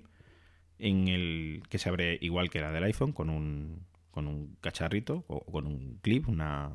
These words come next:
un alfilercillo. Eh, en el canto inferior tenemos el conector micro U S B para transferir da-, transferir datos o, o cargar el teléfono. Y tiene dos agujeritos en,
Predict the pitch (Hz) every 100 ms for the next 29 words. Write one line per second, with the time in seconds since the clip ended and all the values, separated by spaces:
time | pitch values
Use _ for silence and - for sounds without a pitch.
0 | 95 92 73 - 82 - 127 143 - -
1 | - - - - - _ - _ _ -
2 | 110 107 101 98 - 101 98 90 117 123
3 | 117 120 120 107 104 113 107 92 92 87
4 | - 90 90 104 101 101 98 98 98 92
5 | 95 120 160 - - 85 82 78 76 -
6 | - 76 - - 87 87 82 82 95 101
7 | - 85 87 85 98 110 90 90 80 78
8 | 73 - 87 80 82 85 80 78 101 127
9 | 156 196 - - - - - - - -
10 | 110 98 120 135 131 123 127 117 113 -
11 | 117 117 120 123 127 120 123 - 92 87
12 | 82 76 76 - 50